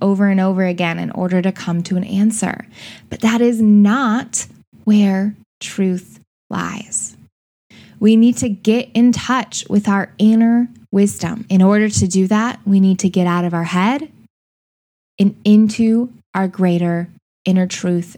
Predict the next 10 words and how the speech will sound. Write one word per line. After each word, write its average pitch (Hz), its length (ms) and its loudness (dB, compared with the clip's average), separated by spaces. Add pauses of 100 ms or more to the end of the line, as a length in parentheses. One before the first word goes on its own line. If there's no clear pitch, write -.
inside. 175 680 -8 (840)
This 285 220 -2
sounds 370 360 -6
very 294 300 0
woo, 185 240 -2 (920)
and 214 160 4
it's 220 160 -4
because 214 520 -2
it 190 140 -4 (140)
is 190 380 -2